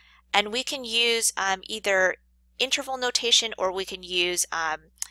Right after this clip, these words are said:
inequality notation in order to describe, uh, those regions.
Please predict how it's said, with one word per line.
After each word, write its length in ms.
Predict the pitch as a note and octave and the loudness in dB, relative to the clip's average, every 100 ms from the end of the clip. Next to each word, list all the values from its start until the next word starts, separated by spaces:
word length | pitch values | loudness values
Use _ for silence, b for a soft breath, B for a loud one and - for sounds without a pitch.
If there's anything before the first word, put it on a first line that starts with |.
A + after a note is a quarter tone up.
| B B | B B
inequality 720 | G#3+ G#3 - F#3+ F#3+ G3 F#3+ F#3 | 2 2 2 0 0 -2 -4 -4
notation 480 | F3+ - E3 - | -2 0 0 -2
in 220 | C#3+ F3 F3+ | -4 -12 -8
order 260 | F3 E3+ | -6 -4
to 200 | - E3+ | -4 -2
describe, 560 | - - - D3+ D3+ - - B B | 0 0 2 0 0 -4 -14 B B
uh, 220 | - D3 D3 _ _ _ - | -2 -2 -4 _ _ _ -8
those 400 | F3+ F#3 F3+ - | -4 -2 -4 -4
regions. 540 | F#3+ F#3+ B2 A2+ - | -6 -4 -6 -8 -14